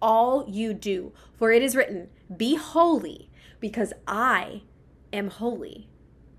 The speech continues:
If we truly are co-laboring with the Lord,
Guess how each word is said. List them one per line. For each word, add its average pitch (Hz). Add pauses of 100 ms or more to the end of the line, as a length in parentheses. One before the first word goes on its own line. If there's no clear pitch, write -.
(400)
If 247
we 269
truly 359
are 254
co-laboring 247
with 202
the 190
Lord, 202